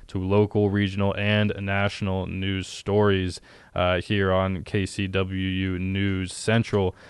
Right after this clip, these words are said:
And, uh, as we're getting into our local sports block this evening, again, we'll have Austin and Lane join us in just a second.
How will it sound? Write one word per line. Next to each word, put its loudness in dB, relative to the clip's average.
And, 2
uh, 6
as 2
we're 4
getting 2
into 4
our 6
local 6
sports 0
block 4
this 0
evening, 0
again, 0
we'll 2
have 4
Austin 0
and -2
Lane 0
join 0
us -4
in -4
just -2
a 0
second. 0